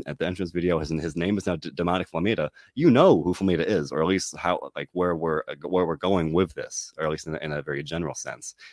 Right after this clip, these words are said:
And I, I, again, was, I was surprised by this, you know, given what we've seen recently. I just thought it was, it was a ma-, a matter of Flamita kinda get, gaining some confidence, maybe even arrogance, in terms of his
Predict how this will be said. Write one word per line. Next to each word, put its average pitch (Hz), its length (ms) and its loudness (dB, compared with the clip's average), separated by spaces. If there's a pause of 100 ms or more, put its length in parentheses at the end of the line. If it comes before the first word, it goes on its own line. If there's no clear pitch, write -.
(140)
And 104 80 2
I, 156 180 6
I, 110 220 6 (240)
again, 82 260 -4 (180)
was, 80 220 2
I 90 160 6
was 92 120 4
surprised 92 380 2
by 135 120 4
this, 208 320 -2
you 90 100 -2
know, 76 120 2
given 82 280 0
what 80 120 4
we've 80 120 -2
seen 87 140 -2
recently. 82 280 -2
I 80 100 0
just 80 120 -4
thought 85 80 0
it 78 40 2
was, 78 200 -2
it 87 60 -2
was 78 120 -2
a 80 40 -2
ma-, 78 240 0
a 78 60 -4
matter 76 280 -2
of 69 220 -4 (500)
Flamita 85 460 0
kinda 80 180 -6
get, - 180 -4
gaining 87 240 0
some 80 180 -6
confidence, 92 500 -4
maybe 73 180 -10
even 69 160 -12
arrogance, 82 440 -2
in 78 140 -6
terms 71 280 -6
of 69 140 -12
his 73 340 -8